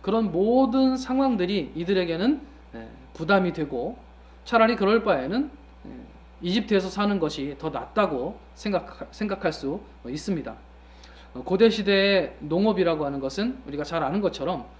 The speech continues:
물, 즉 비에 의존할 수밖에 없었죠. 그것은 곧 비를 내리시는 하나님을 전적으로 의지할 수밖에 없다는 뜻입니다. 하지만 이 이스라엘 자손들, 특히,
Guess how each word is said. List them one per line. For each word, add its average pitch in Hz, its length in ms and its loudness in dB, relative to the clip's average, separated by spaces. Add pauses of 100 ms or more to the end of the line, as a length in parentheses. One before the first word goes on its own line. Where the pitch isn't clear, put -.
(280)
물, 151 460 2
즉 - 200 -6
비에 214 240 2
의존할 185 380 2
수밖에 147 340 -6
없었죠. 156 540 -4
그것은 202 480 0
곧 - 320 2 (400)
비를 220 280 4
내리시는 190 600 2 (220)
하나님을 247 680 2
전적으로 180 680 0 (120)
의지할 170 420 2
수밖에 151 560 -4
없다는 170 420 -2
뜻입니다. 151 460 -6 (520)
하지만 214 480 0 (260)
이 202 160 2
이스라엘 185 420 4
자손들, 156 520 -4
특히, 190 440 -4